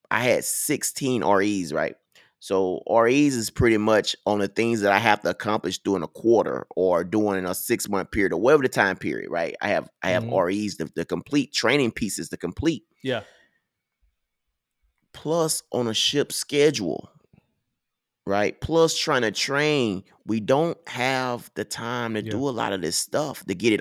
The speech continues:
Speaker 1: all in, right? So guess what happens when you can't get it all in? Now you rushing, right? So now, yes, I'm gonna run this, I'm gonna do this training, I'm gonna do this drill, I'm gonna do this, but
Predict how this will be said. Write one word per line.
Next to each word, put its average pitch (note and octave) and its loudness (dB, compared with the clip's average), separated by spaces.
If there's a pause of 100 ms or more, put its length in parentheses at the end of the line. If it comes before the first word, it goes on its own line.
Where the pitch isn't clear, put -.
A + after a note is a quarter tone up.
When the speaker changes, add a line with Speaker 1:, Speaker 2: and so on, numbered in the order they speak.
Speaker 1:
all B2+ 6
in, A#2 -2 (560)
right? F2+ 2 (120)
So - -4
guess C#3 0
what D#3+ 0
happens A#2+ 0
when A2 -4
you B2+ 0
can't A#2+ 0
get B2 4
it A#2 6
all G#2+ 4
in? A2+ 0
Now B2 2
you C3+ 0
rushing, B2 -2 (1400)
right? G#2 2 (120)
So A#2+ 4
now, C3 6
yes, A#2+ -2 (400)
I'm A#2+ -4
gonna D#3 2
run A#2+ 2
this, A2 0
I'm - 2
gonna D#3 4
do A2+ 2
this G2+ 2
training, A2+ 2
I'm B2+ 2
gonna A2 2
do A2+ 0
this G2+ 2
drill, G#2 2
I'm A#2 2
gonna G2+ 2
do G#2 -2
this, A2+ 0 (680)
but E2+ 4